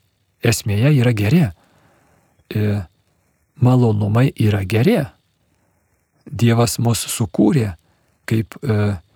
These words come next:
jusles turinčias būtybes. Maistas yra skanus, e, gamta yra graži, lytiniai santykiai yra malonūs ir tai yra gerai, tai yra Dievo norėta ir sukurta.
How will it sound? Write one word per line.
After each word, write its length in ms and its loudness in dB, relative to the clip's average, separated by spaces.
jusles 680 0
turinčias 460 -2
būtybes. 680 0
Maistas 500 0
yra 160 -2
skanus, 680 -2
e, 340 -2
gamta 440 0
yra 220 2
graži, 480 0
lytiniai 380 0
santykiai 540 -2
yra 100 0
malonūs 640 2
ir 140 -2
tai 200 2
yra 120 0
gerai, 400 0
tai 260 -2
yra 140 0
Dievo 460 0
norėta 680 0
ir 160 -2
sukurta. 640 -4